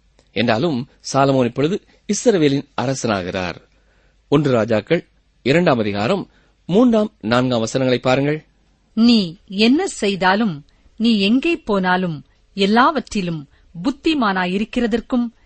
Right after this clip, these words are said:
Speaker 2: கர்த்தர் என்னை குறித்து உன் பிள்ளைகள் தங்கள் முழு இருதயத்தோடும்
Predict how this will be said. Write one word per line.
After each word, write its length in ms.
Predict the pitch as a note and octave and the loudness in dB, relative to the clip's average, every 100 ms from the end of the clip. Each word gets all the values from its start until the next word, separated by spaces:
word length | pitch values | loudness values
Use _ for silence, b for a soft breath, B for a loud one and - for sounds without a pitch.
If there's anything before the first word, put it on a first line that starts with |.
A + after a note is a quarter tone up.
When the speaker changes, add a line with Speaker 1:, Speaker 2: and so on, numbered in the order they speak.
| _ _ _ | _ _ _
Speaker 2:
கர்த்தர் 500 | B3 - - F4+ D#4 | -2 -2 -4 -4 -2
என்னை 420 | G3 A3+ D4+ D#4 | 0 2 0 -2
குறித்து 600 | - G3+ - - F#3+ D#3 _ _ _ _ | -4 -4 -6 -6 -6 -6 _ _ _ _
உன் 240 | A#3 A#3 - | 0 0 0
பிள்ளைகள் 600 | C4 C#4 D#4 A#3+ F#3 C#3+ - _ _ | -2 0 0 -2 -4 -6 -12 _ _
தங்கள் 340 | - A3+ G#3 F3+ | -2 0 0 0
முழு 440 | F#3+ B3+ F4 E4 | 0 2 2 0
இருதயத்தோடும் 880 | G3 F#3+ A#3 G#3+ - F#3 G3 A#3+ | -2 0 0 0 -4 -4 -2 -2